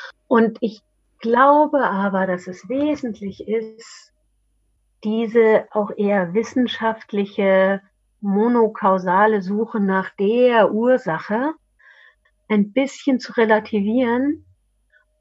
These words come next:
und dass es viel mehr nötig ist, zu beschreiben, wo wir uns befinden.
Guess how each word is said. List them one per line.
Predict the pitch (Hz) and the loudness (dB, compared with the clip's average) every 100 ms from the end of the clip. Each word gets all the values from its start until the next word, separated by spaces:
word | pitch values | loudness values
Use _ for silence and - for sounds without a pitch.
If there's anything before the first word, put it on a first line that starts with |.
| _ | _
und | 220 214 | -2 0
dass | 208 202 | 0 -4
es | - | -20
viel | - - 269 269 302 311 | -20 -10 -6 0 2 4
mehr | 254 220 214 214 208 - | 2 2 2 2 -2 0
nötig | 208 240 262 - 208 - | 2 2 0 -4 -8 -4
ist, | 214 214 - _ _ | -4 -6 -20 _ _
zu | - 233 | -8 -6
beschreiben, | 190 180 - - 170 214 269 262 226 220 208 202 | 0 2 2 0 0 2 2 2 2 2 0 2
wo | 220 214 | 4 4
wir | 208 | 4
uns | 196 180 _ | 2 -4 _
befinden. | 185 - 220 226 _ 147 | -14 -6 -6 -6 _ -16